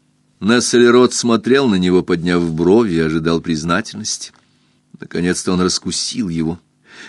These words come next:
Курьер знал себе цену и требовал надбавки. Насселерот не был жаден. Свойственник Паскевича, это нужно было принять во внимание. Он знал к тому же персидский язык и нравы.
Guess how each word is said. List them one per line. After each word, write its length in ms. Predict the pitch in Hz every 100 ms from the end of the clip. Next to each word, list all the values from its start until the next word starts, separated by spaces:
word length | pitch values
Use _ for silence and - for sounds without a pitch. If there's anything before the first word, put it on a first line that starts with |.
| -
Курьер 480 | - 113 113 131 120
знал 380 | 107 135 131
себе 380 | - - 120 120
цену 520 | - - 123 120 95
и 80 | 90
требовал 460 | - 120 110 110 107
надбавки. 960 | 113 107 92 - 131 101 - - - - - -
Насселерот 680 | 113 123 113 107 104 113 -
не 220 | 90 107
был 220 | 92 90
жаден. 480 | 78 90 92 82 78 _ - - -
Свойственник 880 | - 113 165 170 - 156 156 151
Паскевича, 880 | - 139 - - 180 170 98 - -
это 140 | 87 98
нужно 260 | 117 117
было 180 | 120 135
принять 480 | 123 131 139 151 -
во 140 | 135
внимание. 640 | 120 135 151 175 123 90 - - - -
Он 180 | 120 120
знал 320 | 92 127 135
к 80 | -
тому 180 | 127 127
же 100 | 127
персидский 760 | 131 123 - 131 - - 139
язык 800 | 123 131 113 92 120 143 135 -
и 100 | 107
нравы. 640 | 98 90 90 139 151 135